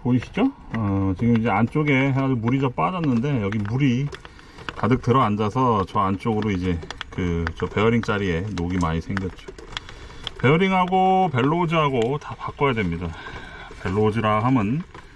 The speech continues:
여기 보이는 요 고무, 요거, 요거 말씀드리는 거죠. 이 고무가 새서 지금 물이 들어간 거니까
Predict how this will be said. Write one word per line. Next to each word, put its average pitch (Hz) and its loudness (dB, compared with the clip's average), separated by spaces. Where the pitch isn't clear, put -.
여기 101 -2
보이는 113 4
요 - -6
고무, 101 2
요거, 101 0
요거 95 0
말씀드리는 90 0
거죠. - -8
이 95 -4
고무가 107 2
새서 123 -2
지금 92 0
물이 95 0
들어간 85 -2
거니까 78 -4